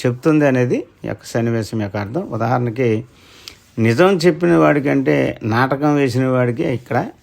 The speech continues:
గౌరవం ఉందనేది ఇక్కడ ఈ యొక్క సన్నివేశానికి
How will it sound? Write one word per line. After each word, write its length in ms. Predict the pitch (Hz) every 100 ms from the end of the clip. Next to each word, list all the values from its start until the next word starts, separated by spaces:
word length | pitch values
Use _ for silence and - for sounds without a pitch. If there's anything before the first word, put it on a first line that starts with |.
| 110
గౌరవం 340 | 110 110 113
ఉందనేది 600 | 110 110 107 110 147 294 - _ _ _
ఇక్కడ 400 | 117 - 113 107 107 -
ఈ 160 | 123
యొక్క 340 | 113 104 120 113 - - _ _ _ _ _ _ -
సన్నివేశానికి 1000 | - 139 139 131 127 117 107 127 107